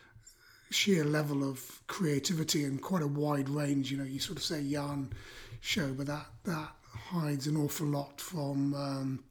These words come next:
you know, people on the design side and then what they're doing with colour,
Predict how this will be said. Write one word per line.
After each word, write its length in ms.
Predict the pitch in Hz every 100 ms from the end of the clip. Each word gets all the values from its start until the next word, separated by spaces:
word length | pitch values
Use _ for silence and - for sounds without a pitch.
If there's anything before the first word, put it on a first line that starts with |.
| _
you 100 | 170
know, 80 | 139
people 300 | - 160 139
on 100 | 135
the 60 | 131
design 440 | 135 135 139 139
side 380 | 139 160 143 135
and 100 | 135
then 160 | 135 135
what 140 | 143
they're 80 | 135
doing 280 | 139 139 131
with 220 | 127 -
colour, 560 | - 156 139 139 135